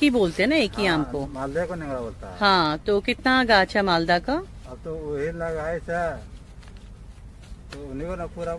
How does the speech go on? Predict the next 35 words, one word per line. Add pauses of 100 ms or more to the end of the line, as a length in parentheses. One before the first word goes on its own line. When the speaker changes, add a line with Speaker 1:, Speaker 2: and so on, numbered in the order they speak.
(380)
Speaker 2:
मालूम
Speaker 1:
अच्छा,
Speaker 2:
होगी।
Speaker 1:
और
हिम
सागर
कितना
है,
बम्बैया
कितना
है,
कुछ
पता
है? (1040)
Speaker 2:
बम्बा (180)
नौ
पेड़
है। (180)
Speaker 1:
नौ
पेड़
है
बॉम्बे
का? (100)
Speaker 2:
हाँ।
Speaker 1:
मैंने
बम्बैया
आम
जिसको
बोलते
हैं।
Speaker 2:
हाँ। (500)
Speaker 1:
और
हिम
सागर
आम?